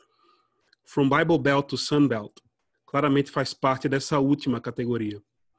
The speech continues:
Eu tenho vários exemplos que eu poderia dar da importância desse livro, mas para usar uma história mais pessoal, basta dizer que quando eu estava escrevendo minha tese de doutorado na Universidade de Baylor,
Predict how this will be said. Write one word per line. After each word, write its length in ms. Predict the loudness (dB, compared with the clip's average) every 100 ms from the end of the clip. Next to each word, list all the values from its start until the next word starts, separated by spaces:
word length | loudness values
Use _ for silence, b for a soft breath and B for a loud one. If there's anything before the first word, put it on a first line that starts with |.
| _ _ _ _ _ _
Eu 80 | 0
tenho 240 | 6 6 6
vários 300 | 2 4 4
exemplos 440 | 4 4 0 -2
que 80 | -6
eu 40 |
poderia 440 | 0 2 4 4 2
dar 180 | 0
da 100 | 2
importância 680 | 0 -2 -6 -4 0 0 0
desse 240 | -6 -8 -4
livro, 440 | 2 2 0 -14 _ _ _ _
mas 140 | -10
para 200 | -4 0
usar 220 | 0 2 2
uma 180 | 2
história 400 | 0 -2 -2 0
mais 280 | 0 -2 -4
pessoal, 800 | -8 -10 -8 -6 -2 0 -2 -6 _ _ _ b b b b
basta 320 | -4 -2 -2 -2
dizer 280 | 0 0
que 80 | -2
quando 200 | -2 0
eu 40 | 0
estava 260 | 0 -2
escrevendo 600 | -2 0 0 2 2 4
minha 200 | 2 2
tese 320 | 0 -2 -2
de 60 | -2
doutorado 640 | -4 -4 -4 -2 -2 -2
na 60 | -2
Universidade 680 | -2 -2 -4 -4 -4 -4 -6
de 60 |
Baylor, 440 | -6 -2 0 -2